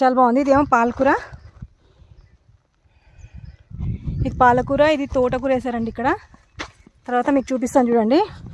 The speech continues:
పుండుకూర దగ్గరికి వెళ్తున్నాం ఇప్పుడు మనము. ఇదిగోండి, ఇదేమో చుక్కకూర, ఇదేమో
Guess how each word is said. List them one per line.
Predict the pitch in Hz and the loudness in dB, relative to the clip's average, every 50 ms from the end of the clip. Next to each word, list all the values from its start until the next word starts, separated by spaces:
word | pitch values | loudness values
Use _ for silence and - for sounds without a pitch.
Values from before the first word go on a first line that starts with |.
| - - - - - - - - - - - - - | -16 -18 -16 -14 -14 -14 -14 -14 -10 -10 -10 -10 0
పుండుకూర | - 277 277 294 - 330 320 320 | 4 6 6 6 8 8 8 10
దగ్గరికి | 294 302 302 311 | 10 8 8 6
వెళ్తున్నాం | 311 285 254 285 277 254 233 | 2 2 4 2 2 2 2
ఇప్పుడు | 208 240 220 | 0 0 0
మనము. | 226 214 220 254 302 285 - - - - - - - - - - - - - - - 226 | 0 -2 0 0 -2 -2 -4 -14 -20 -20 -20 -20 -20 -20 -20 -20 -20 -20 -20 -10 -8 -6
ఇదిగోండి, | 214 226 247 247 240 233 | -4 0 0 2 2 4
ఇదేమో | 226 247 247 285 294 - | 4 4 4 4 2 0
చుక్కకూర, | 254 - 269 247 - 269 247 196 - - - - - - - - - - - - - - - - _ - - - - - - - - 269 | 0 2 2 2 4 2 0 0 0 -4 -16 -16 -14 -12 -10 -10 -10 -14 -18 -20 -20 -20 -20 -20 _ -20 -20 -18 -18 -18 -18 -10 -8 -6
ఇదేమో | 247 262 254 254 | -4 -2 0 0